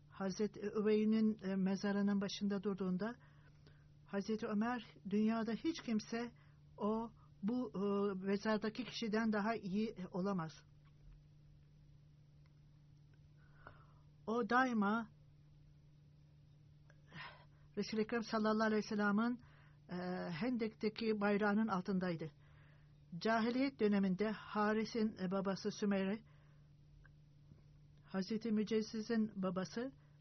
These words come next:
onu öldürdü. Ondan sonra Süheyb'i bir kişi yakaladı ve ondan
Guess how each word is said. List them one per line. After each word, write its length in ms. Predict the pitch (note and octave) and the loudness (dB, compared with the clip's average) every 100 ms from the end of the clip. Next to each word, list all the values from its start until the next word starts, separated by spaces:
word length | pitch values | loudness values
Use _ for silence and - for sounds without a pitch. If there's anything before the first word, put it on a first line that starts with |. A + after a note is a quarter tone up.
| - | 0
onu 160 | G3+ | 2
öldürdü. 640 | A#3 F3 F3+ F#3+ F3 F3+ D3+ - - - | 2 0 0 0 0 -2 -4 -12 -16 -4
Ondan 300 | G#3+ A3 B3 | 0 2 0
sonra 300 | G#3+ F#3+ A3+ - - - - - - - - - - - - - - - - - - - | -2 -2 -2 -8 -20 -20 -20 -20 -20 -20 -20 -20 -20 -20 -20 -20 -20 -20 -20 -20 -20 -12
Süheyb'i 560 | - G3 A3 A3 A3 G#3+ | -2 2 4 4 2 0
bir 120 | G#3+ | 0
kişi 300 | - - G#3+ | -4 -4 -2
yakaladı 520 | G3 A3+ A3 A3 C#4 - - - - - - - - G3 | 0 2 0 0 -4 -8 -20 -20 -20 -20 -20 -20 -12 -2
ve 280 | G3+ A#3 - - - - - - - - | 0 0 -6 -20 -20 -20 -20 -20 -20 -6
ondan 580 | G3 G3+ G3+ G#3+ A3+ | 0 2 4 4 2